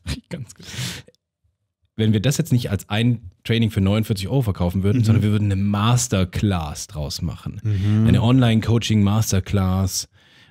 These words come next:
Speaker 1: Und wir würden dann jede Woche zehn Minuten davon ausspielen mit einer Work-Aufgabe und dann noch einem
Speaker 2: Mhm.
Speaker 1: kleinen Live-Ding.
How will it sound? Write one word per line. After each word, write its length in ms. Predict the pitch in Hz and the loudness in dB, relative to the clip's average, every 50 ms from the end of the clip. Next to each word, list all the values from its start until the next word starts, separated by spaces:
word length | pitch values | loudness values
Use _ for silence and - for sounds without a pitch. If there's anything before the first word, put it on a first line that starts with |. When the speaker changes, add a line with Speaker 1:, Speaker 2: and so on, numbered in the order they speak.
| _ | _
Speaker 1:
Und 100 | - 110 | -2 0
wir 100 | 101 104 | 0 2
würden 220 | 101 110 110 104 104 | 2 2 2 2 2
dann 220 | 104 104 104 101 | 4 4 2 2
jede 320 | 95 92 104 123 123 110 | 2 0 0 2 2 2
Woche 520 | 101 113 110 - - 117 110 107 107 107 104 - _ _ _ _ _ _ _ _ _ _ _ _ _ | 2 2 2 2 2 4 4 4 4 2 0 -2 _ _ _ _ _ _ _ _ _ _ _ _ _
zehn 240 | - - - 139 127 | -6 -2 0 2 4
Minuten 280 | 120 117 120 120 120 113 | 4 4 2 2 2 0
davon 220 | 101 - 113 101 | 0 2 0 0
ausspielen 760 | 82 107 117 110 - - 113 110 110 110 110 110 110 110 110 | 0 0 0 0 0 0 0 2 2 2 2 2 4 4 4
mit 140 | 107 104 - | 2 2 0
einer 400 | 92 101 101 98 98 95 92 92 | 0 2 2 2 2 2 2 2
Work-Aufgabe 960 | 107 117 120 107 - - - 113 104 - - - 110 107 107 101 104 107 101 | 2 2 0 -2 -6 -4 -4 -2 -2 -2 -2 -2 0 0 0 2 0 0 0
und 120 | 98 98 | 0 0
dann 100 | 98 101 | 0 0
noch 100 | 101 92 | 0 0
einem 220 | 92 95 98 98 98 | 0 2 2 2 2
Speaker 2:
Mhm. 40 | |
Speaker 1:
kleinen 220 | 95 101 101 107 104 | 4 4 4 4 4
Live-Ding. 640 | 98 101 104 120 123 - - 113 110 110 110 104 | 4 2 2 0 0 0 0 0 2 2 2 0